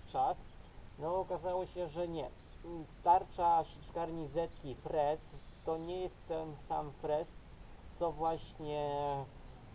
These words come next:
co właśnie w Bizonie, e, tutaj B S ie. Nie wiem, jak jest w Gigancie, teraz dla mnie dalej to jest taka troszkę niewiadoma, czy to jest zunifikowane według właśnie B S a,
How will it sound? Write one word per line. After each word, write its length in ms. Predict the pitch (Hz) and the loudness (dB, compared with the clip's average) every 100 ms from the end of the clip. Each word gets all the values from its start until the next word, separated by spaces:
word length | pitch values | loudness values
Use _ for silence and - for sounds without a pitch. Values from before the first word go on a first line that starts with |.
| - - - - - | -16 -14 -14 -14 -4
co 100 | 131 | 0
właśnie 400 | 139 - 143 135 | 0 0 -4 -4
w 140 | 117 | -4
Bizonie, 600 | 131 127 139 135 131 127 - - - - - | -6 0 0 0 -2 -4 -6 -10 -10 -12 -4
e, 720 | 139 135 135 135 131 127 131 - | 2 4 6 6 4 4 0 -2
tutaj 380 | 143 135 123 | -2 0 0
B 220 | 113 135 147 | 2 4 4
S 220 | 135 - | 0 -4
ie. 100 | 117 107 - - - | -6 -6 -14 -16 -8
Nie 180 | 170 185 | 0 2
wiem, 140 | 190 | 4
jak 180 | 185 180 | 2 0
jest 160 | 180 156 | -2 -2
w 80 | 151 | -6
Gigancie, 520 | 151 160 160 - 156 | 2 2 2 -4 -2
teraz 320 | 160 151 143 | 0 0 0
dla 200 | 143 156 | 0 0
mnie 200 | 156 151 147 - | 0 -4 -4 -2
dalej 220 | - 170 156 | 0 0 2
to 120 | 143 | 0
jest 120 | 135 | 0
taka 200 | 151 135 | -2 -2
troszkę 320 | - - 156 | -6 -6 -4
niewiadoma, 560 | 143 135 135 143 131 139 - - - - | -2 0 2 4 2 0 -2 -14 -14 -12
czy 160 | - 156 | -4 -2
to 200 | - 160 | 2 0
jest 540 | 160 160 - - - 131 131 | 2 0 0 -2 0 0 0
zunifikowane 1080 | 147 170 - 170 - 156 175 175 165 151 147 | 0 0 -2 -2 -2 4 4 4 2 2 2
według 380 | 151 151 151 147 | 0 0 -2 -2
właśnie 640 | - 151 147 - 151 139 131 123 | 2 0 0 -2 0 0 0 0
B 140 | 135 | 0
S 200 | 135 - | 0 0
a, 140 | 165 | 0